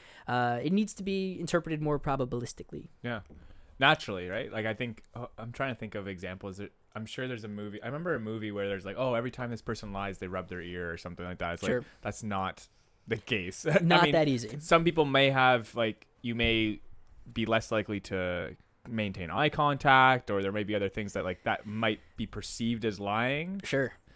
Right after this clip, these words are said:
Speaker 2: But that doesn't guarantee that they're lying, right?
Speaker 1: Yeah, Drake,
Speaker 2: <laughs>
Speaker 1: and it, it's funny you say that, right? So this idea that people who are lying, right, they're gonna have shiftier eye contact.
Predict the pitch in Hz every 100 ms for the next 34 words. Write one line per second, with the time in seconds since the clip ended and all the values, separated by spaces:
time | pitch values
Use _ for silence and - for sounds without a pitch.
0 | - _ 120 110 - 113 117 107 107 104
1 | 101 - 120 107 92 92 - _ _ 135
2 | 123 110 101 110 92 82 87 - 170 151
3 | 170 160 160 165 - 190 196 165 160 180
4 | 110 143 151 - 160 156 147 151 151 160
5 | 151 131 - 156 143 151 139 123 131 127
6 | 104 147 185 147 131 135 139 135 - -
7 | 151 143 127 131 - 117 - - -